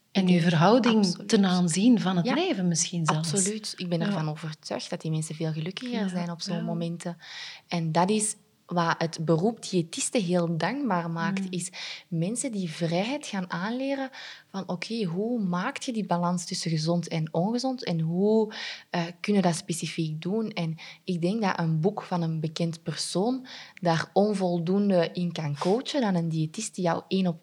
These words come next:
Speaker 2: één
Speaker 1: Mhm.
Speaker 2: advies geeft. En, ehm, een diëtist kan zo, zo waardevol zijn. Maar dat is, denk ik, op dit moment nog
Speaker 1: Mhm.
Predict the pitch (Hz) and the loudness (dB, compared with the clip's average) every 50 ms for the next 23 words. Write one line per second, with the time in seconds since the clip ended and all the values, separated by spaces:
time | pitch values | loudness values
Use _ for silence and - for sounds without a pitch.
0 | _ - 180 185 202 208 208 202 - - - - - - 214 196 175 202 202 208 | _ 0 2 4 4 4 2 0 -4 -10 -16 -10 -4 0 2 2 2 2 0 0
1 | - 185 175 - - - - - 190 196 214 214 208 - - - - - - - | 0 0 -2 -2 -4 -6 -4 0 2 4 4 4 2 -2 -10 -16 -18 -20 -20 -20
2 | - - - - - - _ - 175 165 165 165 165 160 165 - - - 160 160 | -18 -18 -20 -20 -20 -14 _ 0 0 2 2 2 0 -2 -4 -4 -4 -2 -2 0
3 | 160 160 156 156 156 160 156 - - - - - _ - 185 175 170 165 165 160 | 0 0 0 0 -2 -2 -4 -8 -14 -20 -20 -18 _ -4 -2 -2 0 0 0 0
4 | 156 156 - 214 226 - - - - _ _ - - 170 170 165 160 - - - | 0 -2 -2 -4 -4 -4 -8 -12 -16 _ _ -6 -4 -2 -2 -4 -4 -6 -10 -12
5 | 165 151 - - - 190 180 190 202 202 196 190 - - - 190 190 185 170 165 | -10 -8 -6 -2 0 0 2 2 2 0 0 -2 -4 -2 0 2 2 2 2 0
6 | 170 170 196 208 233 214 220 220 220 220 214 214 214 220 233 233 233 - - - | 0 0 0 0 -2 -4 -4 -4 -6 -4 -4 -2 -2 -2 -2 -2 -6 -10 -14 -16
7 | - - - _ - 170 170 175 185 220 202 202 208 202 196 - 175 160 160 160 | -16 -18 -12 _ -2 2 4 4 6 6 4 2 0 0 -2 -2 -2 -2 -2 0
8 | 196 202 202 - 175 165 160 160 156 165 180 220 254 247 - 254 247 226 208 202 | -2 -2 0 0 0 0 2 2 2 2 2 0 -2 -4 -4 -2 0 2 2 2